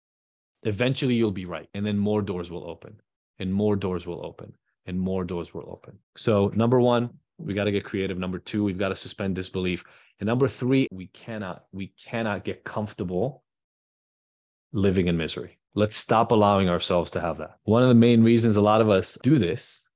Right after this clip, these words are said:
is either because we've tried to escape it many, many times before and it didn't work, or, as I mentioned, a lot of people told us that we couldn't. But the bottom line is we just get habitual about feeling shitty. We wake up in the morning feeling shitty. We feel shitty in the middle of the day. We feel shitty later.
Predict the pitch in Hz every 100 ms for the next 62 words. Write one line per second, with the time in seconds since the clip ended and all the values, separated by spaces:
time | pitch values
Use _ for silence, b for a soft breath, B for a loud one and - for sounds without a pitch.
0 | _ - 104 117 113 113 107 92 98 87
1 | - 98 98 98 101 - - 92 90 -
2 | 87 90 87 85 82 85 82 85 - 92
3 | 101 87 - 85 131 170 151 - _ _
4 | _ _ _ 143 151 123 104 165 - _
5 | _ _ _ _ _ - 95 92 92 -
6 | 87 85 82 85 85 87 82 - 80 87
7 | - 147 85 b b b _ 107 95 107
8 | 120 113 117 127 95 90 - 104 107 117
9 | 135 - 92 117 - 147 110 92 90 95
10 | 92 87 - 104 110 120 - 127 101 90
11 | 92 95 101 101 90 92 110 120 - 113
12 | 107 - 110 98 90 - 90 - 98 90
13 | 85 87 110 110 101 104 92 82 92 87
14 | - 90 85 90 95 90